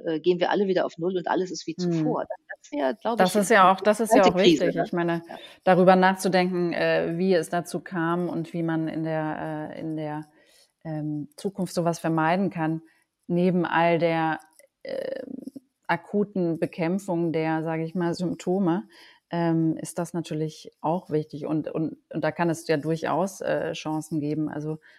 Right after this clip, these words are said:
Speaker 2: das ist ja jetzt, ähm, das wäre ja positiv, ähm, auch was,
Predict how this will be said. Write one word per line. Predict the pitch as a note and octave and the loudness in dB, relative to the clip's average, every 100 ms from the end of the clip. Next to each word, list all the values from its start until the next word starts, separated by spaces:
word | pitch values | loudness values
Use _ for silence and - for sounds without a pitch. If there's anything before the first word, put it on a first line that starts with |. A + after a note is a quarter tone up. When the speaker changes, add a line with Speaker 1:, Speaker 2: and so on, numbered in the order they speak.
| _ | _
Speaker 2:
das | D#3+ | -18
ist | - - | -16 -6
ja | D#3+ | -4
jetzt, | D3+ D#3 - - | -2 -6 -12 -12
ähm, | D#3 D#3 D3+ D3+ _ _ _ _ _ _ | -8 -4 -4 -6 _ _ _ _ _ _
das | - D#3 | -10 -4
wäre | E3+ D#3+ | -2 0
ja | D#3 | 0
positiv, | D3+ - E3 E3 - C#3+ C#3+ _ - | -2 -6 -6 -6 -8 -10 -10 _ -14
ähm, | D#3+ D#3 D3+ | -8 -8 -8
auch | - D3 - | -10 -12 -10
was, | D3 C#3+ - - | -10 -10 -14 -20